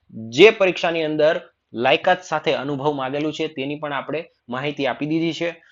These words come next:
બહુ જ ટૂંક સમયની અંદર અમે આ પરીક્ષાના જે ચારે ચાર વિભાગ છે, બરાબર, અને જે આસિસ્ટન્ટના બંને વિભાગ છે એની અંદર ફોર્મ કઈ રીતે ભરવું અને કઈ કઈ ડિટેલ્સ એડ કરવી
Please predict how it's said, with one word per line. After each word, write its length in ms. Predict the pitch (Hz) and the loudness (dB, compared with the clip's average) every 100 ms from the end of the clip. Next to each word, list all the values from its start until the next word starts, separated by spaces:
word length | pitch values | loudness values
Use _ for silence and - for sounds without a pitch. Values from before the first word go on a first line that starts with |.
| _ | _
બહુ 220 | 127 170 | 2 4
જ 40 | 190 - | 2 -2
ટૂંક 180 | 190 190 | -6 -4
સમયની 400 | - 165 165 165 | -4 -4 -2 -2
અંદર 300 | 151 156 170 | -2 0 0
અમે 260 | - 131 165 | 0 -4 -6
આ 220 | - 143 | -2 -2
પરીક્ષાના 520 | 143 143 143 147 143 | -2 -4 -6 -8 -8
જે 340 | 127 139 156 160 _ - | -4 -2 -4 -6 _ 0
ચારે 240 | 131 143 | 0 0
ચાર 240 | 139 147 | 0 -2
વિભાગ 320 | 127 120 135 135 | -2 -4 -4 -4
છે, 220 | - 139 | -6 -4
બરાબર, 320 | 120 147 180 | -2 0 0
અને 280 | 180 151 147 | -2 -4 -4
જે 160 | 123 | -4
આસિસ્ટન્ટના 600 | - 120 151 143 147 147 | -4 -6 -12 -10 -8 -6
બંને 320 | 131 123 160 190 | -6 -6 0 2
વિભાગ 260 | 165 151 | 4 2
છે 140 | - 123 | 0 -12
એની 200 | 139 151 | -8 -6
અંદર 220 | 156 151 | -4 -6
ફોર્મ 320 | - 143 156 | -4 -6 -6
કઈ 280 | 151 135 175 | -4 0 0
રીતે 220 | 180 180 | 0 -2
ભરવું 360 | 151 175 185 - | 0 0 0 -2
અને 260 | 175 160 - | -2 -4 -2
કઈ 120 | 139 | -4
કઈ 180 | 151 170 | -2 -4
ડિટેલ્સ 480 | 147 135 147 139 - | -2 -4 -2 -4 -4
એડ 220 | 139 147 | -8 -6
કરવી 320 | 151 165 170 | -4 -4 -6